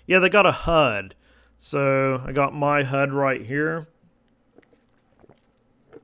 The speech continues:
Th-, this, all this spaghetti right <laughs> here is displaying text to the screen, basically the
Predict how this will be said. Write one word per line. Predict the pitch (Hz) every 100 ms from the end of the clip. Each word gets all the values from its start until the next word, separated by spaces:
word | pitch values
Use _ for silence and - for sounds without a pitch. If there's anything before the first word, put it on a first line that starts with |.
| - - - _ -
Th-, | 127 135
this, | 151 170 - - _ -
all | 175 202
this | 208
spaghetti | - 175 143 156 165
right | 165 165 165
<laughs> | 139
here | 190 - 208 - 170 - - - _ _
is | 139 143 135
displaying | 156 147 139 - 143 147 147 143
text | 151 139 - -
to | 151
the | 139
screen, | - 139 131 131 131
basically | 127 127 - 127 127
the | 117 113